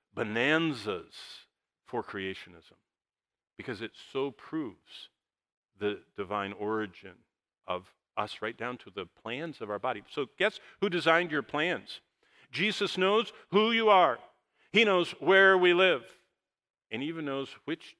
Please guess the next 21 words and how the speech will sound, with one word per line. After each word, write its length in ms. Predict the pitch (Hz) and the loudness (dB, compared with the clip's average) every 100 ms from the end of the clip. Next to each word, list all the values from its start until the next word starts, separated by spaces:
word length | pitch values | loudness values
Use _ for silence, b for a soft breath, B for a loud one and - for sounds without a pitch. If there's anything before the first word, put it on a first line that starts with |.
| _ | _
church 460 | - 165 101 - | -8 -8 -8 -16
of 100 | 104 | -16
his 160 | 110 - | -16 -12
body 300 | - 113 98 | -4 -2 -2
we're 160 | 92 92 | -10 -14
a 40 | |
part 280 | 90 - 101 | -12 -10 -10
of 80 | 85 80 _ _ _ | -10 -20 _ _ _
or 200 | 135 123 | -2 -2
not 240 | 113 107 113 | 0 -2 -2
a 40 | |
part 280 | - 95 87 | -8 -14 -14
of. 80 | 95 _ _ _ _ _ | _ _ _ _ _ _
Boy, 260 | - 123 104 - _ _ _ | -2 -2 -2 -8 _ _ _
didn't 280 | - 143 143 | -6 -6 -6
covid 400 | - 123 147 131 | -2 0 0 -2
ruin 540 | 98 101 113 123 120 120 - | -6 -6 -4 -4 -6 -10 -10
church 400 | - 180 - - | -6 -6 -6 -18
attendance, 420 | - 98 85 - _ _ - | -10 -8 -8 -12 _ _ -12
you 100 | 104 | -6
know? 220 | 107 | -6